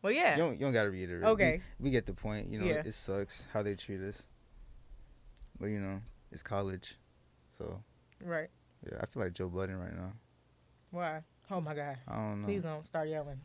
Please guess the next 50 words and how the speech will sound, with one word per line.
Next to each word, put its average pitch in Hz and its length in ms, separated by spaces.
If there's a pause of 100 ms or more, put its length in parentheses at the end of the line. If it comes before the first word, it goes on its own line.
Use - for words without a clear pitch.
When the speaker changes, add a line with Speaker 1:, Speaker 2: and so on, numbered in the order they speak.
(200)
Speaker 2:
Well, 147 140
I'm 131 80
not 180 160
gonna 110 140
start 107 220
yelling. 101 300
Speaker 1:
Oh, 202 60
my 165 180
God. 151 80
Speaker 2:
I 147 120
don't 156 60
Speaker 1:
Everyday 160 200
Speaker 2:
even 151 100
like, 110 80
Speaker 1:
struggle. 143 280 (120)
Whew. 311 260
Speaker 2:
I - 40
don't 123 120
even 110 180
like 110 160
Joe 65 220
Budden 78 200
like - 200
that. - 180 (120)
Speaker 1:
Oh. 247 300 (640)
Speaker 2:
I - 60
don't. 62 260 (1400)
I'm - 40
gonna 107 100
put - 180
that 104 100
in 104 140
the 85 80
air. 110 260 (100)
I - 60
don't. 117 240 (260)
Speaker 1:
Okay. 180 300 (320)
Speaker 2:
Don't - 100
respect 98 320
my 98 80
s-, - 100 (180)
is 127 120
there 180 120
a 131 80
media 143 260
person 143 240
that 131 100
you 135 60
don't 147 180
like? 156 220